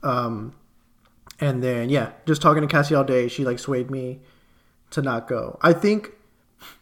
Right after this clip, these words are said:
just 'cause, and, and, and we ended up going to see Tenet on a Saturday, and it was the first showing. So again, same, same thought with, like, hotels. Like, hopefully the first showing or the, we're the first people in the hotel for that day.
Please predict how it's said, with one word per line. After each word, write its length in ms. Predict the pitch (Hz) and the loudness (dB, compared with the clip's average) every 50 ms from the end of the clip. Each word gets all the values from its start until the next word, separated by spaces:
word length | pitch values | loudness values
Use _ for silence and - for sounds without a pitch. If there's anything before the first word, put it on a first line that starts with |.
| _ _ _ _ _ _ _ - 156 | _ _ _ _ _ _ _ -4 4
just 200 | 180 190 180 - | 4 4 6 6
'cause, 140 | 220 185 208 - | 4 4 4 4
and, 160 | 208 185 180 196 | 4 4 4 4
and, 600 | 202 202 180 180 165 165 165 160 160 147 143 - - _ _ _ _ _ - | 4 4 4 4 4 4 2 0 0 -2 -6 -12 -20 _ _ _ _ _ 0
and 220 | 185 170 175 165 165 | 2 4 4 6 6
we 100 | 190 185 180 - 208 | 4 4 2 2 0
ended 180 | 185 190 185 | 0 2 4
up 140 | 185 156 156 | 2 2 4
going 380 | 147 165 165 165 165 160 156 147 | 2 4 4 6 4 4 2 0
to 180 | - - 180 170 | -2 0 0 0
see 160 | - - 156 | 2 0 -2
Tenet 500 | 143 - - - 151 143 143 139 - - - - - _ _ _ _ _ - | -2 -2 -4 -2 0 0 0 -2 -4 -8 -18 -20 -20 _ _ _ _ _ -4
on 140 | 139 143 143 | -2 0 0
a 80 | 135 131 | 0 -2
Saturday, 600 | - - 147 143 143 139 131 139 139 139 143 151 | 0 0 2 2 2 2 2 0 0 0 0 -2
and 100 | 147 147 | -2 -2
it 40 | |
was 120 | 143 135 131 | -2 -2 -4
the 80 | 139 | -6
first 340 | 143 - - 143 143 143 143 | -8 -2 2 2 2 2 0
showing. 640 | - - 147 139 131 131 131 131 131 127 131 143 - _ _ _ _ _ _ _ _ _ _ | -2 -2 -2 -2 -2 -2 -6 -6 -8 -8 -10 -12 -16 _ _ _ _ _ _ _ _ _ _
So 280 | - - - 139 127 117 | -18 -6 -4 -2 -2 0
again, 420 | 123 147 147 147 135 135 143 147 - | 0 0 0 0 0 -2 -4 -8 -2
same, 280 | - 180 170 160 165 - | 0 2 2 2 0 -2
same 220 | - 180 175 170 | 0 0 2 4
thought 180 | 175 165 156 151 | 4 4 4 4
with, 80 | 147 139 | 4 2
like, 120 | 139 135 | 0 0
hotels. 420 | 139 135 131 - 147 120 117 110 117 | -2 -4 -2 -2 -2 -2 -2 -2 -4
Like, 200 | 117 - - - | -6 -8 -10 -12
hopefully 360 | - 156 151 143 147 151 147 | -4 -4 -4 -2 0 0 0
the 100 | 139 135 | 0 -2
first 280 | - - 143 143 143 - | -2 0 0 0 0 0
showing 220 | 160 143 139 135 | -2 -2 -2 -2
or 60 | 131 120 | -4 -4
the, 120 | 127 - - - | -6 -6 -6 -8
we're 140 | 131 131 131 | -6 -6 -6
the 80 | 127 | -2
first 180 | - 135 135 - | -2 -2 -4 -4
people 180 | 151 147 143 | -4 -4 -2
in 60 | 139 135 | -2 -2
the 80 | 135 | -2
hotel 480 | 139 127 123 - 147 127 120 120 123 123 | -4 -6 -4 -4 -4 -2 -2 -2 -4 -6
for 160 | 127 - 123 | -6 -6 -4
that 180 | 120 120 120 120 | -4 -4 -4 -4
day. 360 | 123 117 117 113 113 113 - | -4 -4 -4 -4 -6 -8 -10